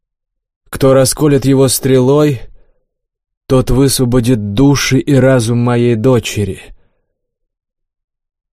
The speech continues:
Он свяжет с ней свою судьбу.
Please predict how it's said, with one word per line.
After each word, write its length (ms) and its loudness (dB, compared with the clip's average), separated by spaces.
Он 220 0
свяжет 580 0
с 180 -6
ней 420 0
свою 600 -2
судьбу. 720 -8